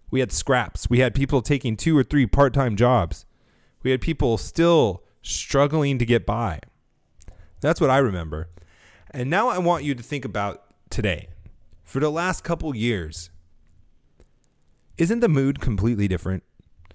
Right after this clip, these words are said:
Isn't the outlook on the future completely different? I mean, we're seeing that in the polls. We're seeing that in the statistics. It's not just our anecdotal self-perception on how things are.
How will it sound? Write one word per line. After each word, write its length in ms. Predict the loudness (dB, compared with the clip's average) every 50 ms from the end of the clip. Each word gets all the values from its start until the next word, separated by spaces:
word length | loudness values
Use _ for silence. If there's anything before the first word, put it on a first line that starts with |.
| -20 -20 -20 -20 -20 -14 -4
Isn't 380 | 0 0 2 2 2 -2 -2 -4
the 300 | -4 0 2 2 0 0
outlook 480 | 0 -2 -2 -2 0 0 0 0 -2 -4 -4
on 240 | 0 0 2 2 2
the 80 | 0 -2
future 320 | 0 0 -2 0 -2 -2
completely 380 | -2 0 0 0 0 0 0 0
different? 360 | 0 -2 -2 -2 -6 -6 -8 _ -20 -20 -20 _ _ _ _ _ _ _ _ _ _ _ -20 -20 -20 -20 _ _ -20 -14 _ -2
I 80 | 0 2
mean, 140 | 2 4
we're 80 | 2 2
seeing 300 | 0 0 0 2 2 2
that 160 | 2 0 0
in 100 | 0 -2
the 80 | -2 -2
polls. 360 | 0 2 4 4 4 4 2
We're 80 | 0 -2
seeing 280 | -4 -4 -4 -2 -2
that 100 | -2 -2
in 100 | -2 -2
the 60 | -4
statistics. 560 | -4 -4 -4 -4 -2 -2 -2 -2 -2 -4 -4 -4
It's 60 | -2
not 220 | -2 -2 -2 0
just 280 | 0 0 0 0 0 0
our 120 | 0 0 -2
anecdotal 840 | -2 -2 0 0 0 0 2 2 4 4 4 4 4 2 2 -2 -4 _ _ _ _ _ _
self-perception 1300 | -10 -8 -4 0 2 4 4 4 2 0 -4 -4 -4 -2 -2 0 0 -2 -2 -2 -2 -2 -2 -2 0
on 140 | 0 -2 -2
how 220 | 0 0 0 -2 -2
things 260 | -2 -4 -2 0 2
are. 240 | 2 2 2 0